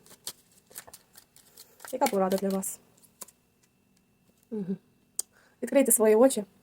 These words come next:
досить боятися. Подивіться на ситуацію, на таку, яка вона є. Приймаючи підводні камені, приймаючи все, що є.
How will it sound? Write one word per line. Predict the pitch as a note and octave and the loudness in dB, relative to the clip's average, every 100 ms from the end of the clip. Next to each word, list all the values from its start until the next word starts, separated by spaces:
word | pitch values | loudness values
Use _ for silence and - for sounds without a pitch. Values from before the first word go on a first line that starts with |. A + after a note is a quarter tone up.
| A3+ | 2
досить | B3+ A3+ | 2 4
боятися. | G#3 A3+ A#3 G3+ G3+ - _ - - | 4 4 4 0 -6 -10 _ -20 -6
Подивіться | - B3 C#4 B3+ | 0 2 4 6
на | B3+ | 6
ситуацію, | B3+ B3+ D#4+ E4 G#3+ A3 | 4 6 6 6 4 4
на | A#3+ A#3 | 4 4
таку, | A3+ A#3+ C#4+ | 2 0 2
яка | B3+ B3 | 2 2
вона | A#3+ | 2
є. | G3+ F#3 - _ - - | 2 -2 -8 _ -20 -10
Приймаючи | B3 B3 D4+ C4+ - A3+ G#3 - A3+ | -2 2 4 4 2 0 0 -4 -4
підводні | G#3+ B3+ G3+ | 0 2 2
камені, | A3 C4+ B3 A3+ | 2 2 4 2
приймаючи | A3+ B3+ C#4+ A#3+ A3 G#3+ A3 | 2 2 4 4 2 -2 -2
все, | - C#4+ | -4 -2
що | A#3+ | 0
є. | G#3 | -2